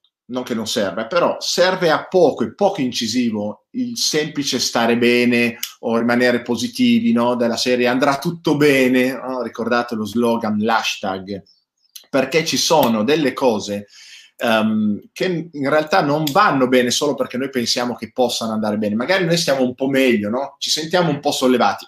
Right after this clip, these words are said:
ed è già tanta roba in un momento come questo.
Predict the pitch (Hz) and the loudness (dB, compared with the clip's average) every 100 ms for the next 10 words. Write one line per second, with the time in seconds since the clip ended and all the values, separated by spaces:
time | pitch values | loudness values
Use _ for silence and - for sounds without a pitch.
0 | _ 113 110 117 110 110 - 113 110 110 | _ -10 -4 -2 0 -2 0 -2 -2 -2
1 | 107 113 117 117 113 117 113 123 123 - | 0 2 2 0 0 0 0 0 -2 -4
2 | 104 - _ _ - 117 107 104 87 - | -6 -8 _ _ -6 -4 -2 -4 -6 -8